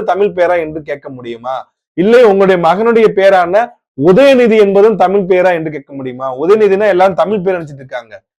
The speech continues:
அதுவே வந்து பாத்தீங்கன்னா சமஸ்கிருத பேரு, தமிழ் பேர் கிடையாது. கருணாநிதி என்பது வந்து பாத்தீங்கன்னா எல்லாரும்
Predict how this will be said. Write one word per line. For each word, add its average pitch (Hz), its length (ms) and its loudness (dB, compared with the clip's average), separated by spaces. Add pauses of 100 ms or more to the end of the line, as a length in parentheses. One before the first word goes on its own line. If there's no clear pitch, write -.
(100)
அதுவே 190 340 4
வந்து 190 180 2
பாத்தீங்கன்னா 180 400 -2
சமஸ்கிருத 196 440 -2
பேரு, 135 280 -8 (220)
தமிழ் 190 280 0
பேர் 170 160 -2
கிடையாது. 127 340 -4 (400)
கருணாநிதி 214 480 2
என்பது 196 300 2
வந்து 185 180 -2
பாத்தீங்கன்னா 175 460 -2
எல்லாரும் 185 340 0